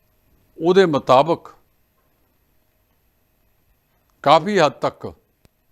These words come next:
ਆਪਣੀ ਖਰੀਦਦਾਰੀ ਕਰਦੇ ਹੈ। ਦੀਵਾਲੀ ਇੱਕ ਇਹੋ ਜਿਹਾ ਤਿਉਹਾਰ ਹੈ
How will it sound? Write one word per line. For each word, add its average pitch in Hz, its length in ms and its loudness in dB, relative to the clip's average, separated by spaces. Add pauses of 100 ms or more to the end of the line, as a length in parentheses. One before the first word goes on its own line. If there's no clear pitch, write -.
(840)
ਆਪਣੀ 117 280 -10
ਖਰੀਦਦਾਰੀ 107 540 -6
ਕਰਦੇ 95 460 -14
ਹੈ। - 100 -20 (1900)
ਦੀਵਾਲੀ 131 340 2
ਇੱਕ 175 160 -8
ਇਹੋ 156 180 0
ਜਿਹਾ 170 140 0
ਤਿਉਹਾਰ 156 320 2
ਹੈ 175 140 -2